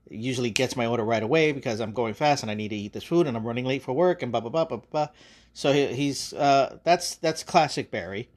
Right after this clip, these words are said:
that he's always late for work. But, um, so Ezra Miller plays it extra nuanced, uh, if that's the word. Um,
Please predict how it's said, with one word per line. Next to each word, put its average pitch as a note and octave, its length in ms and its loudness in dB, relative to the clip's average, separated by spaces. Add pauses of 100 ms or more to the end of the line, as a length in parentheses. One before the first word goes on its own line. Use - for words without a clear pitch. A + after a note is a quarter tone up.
(460)
that B2 120 -2
he's C3 140 2
always C3 340 4
late B2 200 -2
for A2+ 120 -6
work. A2+ 380 -4 (1000)
But, B2+ 580 2
um, C3 720 2 (1600)
so C#3+ 800 4 (2750)
Ezra G3 400 6
Miller F3 380 4
plays D#3 340 0
it D#3 160 -4
extra C#3 380 -2
nuanced, C#3 840 0 (420)
uh, - 200 -6
if D#3 200 -6
that's C#3+ 280 0
the D3+ 80 -2
word. C#3 460 0 (800)
Um, A#2+ 720 2